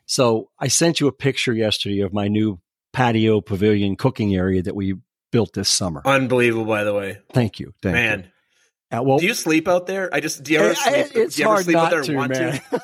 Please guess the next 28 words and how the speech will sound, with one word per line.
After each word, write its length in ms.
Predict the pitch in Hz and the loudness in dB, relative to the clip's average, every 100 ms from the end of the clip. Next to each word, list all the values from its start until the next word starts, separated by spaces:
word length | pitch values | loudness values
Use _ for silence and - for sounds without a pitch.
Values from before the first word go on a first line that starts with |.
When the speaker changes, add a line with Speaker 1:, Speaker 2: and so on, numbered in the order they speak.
| - | -4
Speaker 2:
<laughs> 80 | |
Yeah, 120 | 294 311 285 | 0 0 2
exactly. 800 | 277 - 392 302 214 - - 180 _ - - - 160 - | 0 0 -6 -4 -2 -2 -2 -8 _ -8 -6 -6 -8 0
Speaker 1:
I 80 | 247 | 0
mean, 120 | 233 | 2
the 80 | 208 | 2
hardest 400 | 190 202 202 175 | 2 4 2 2
thing 180 | 160 | -2
now 160 | 147 160 | 2 2
is 140 | 151 | 2
coming 260 | - 147 139 | 0 0 0
back 260 | 127 131 - | 0 0 0
into 200 | 127 117 | -2 -2
the 140 | 113 | 2
office 200 | 127 139 | 2 0
'cause, 200 | 117 98 | -6 -10
okay, 240 | - 131 113 | -8 -4 -2
I've 100 | 104 | -2
got 140 | 110 | -2
this 140 | 113 95 | -4 -8
great 340 | 101 123 131 | -2 0 2
outdoor 380 | 127 120 - 110 | 2 0 0 -2
space 340 | - 113 104 | -2 -4 -4
for 160 | - 95 | -6 -8
cooking. 480 | - 156 - 135 117 | -2 -2 0 -4 -2
You 80 | |
know, 200 | 107 | -2
uh, 20 | 101 | -2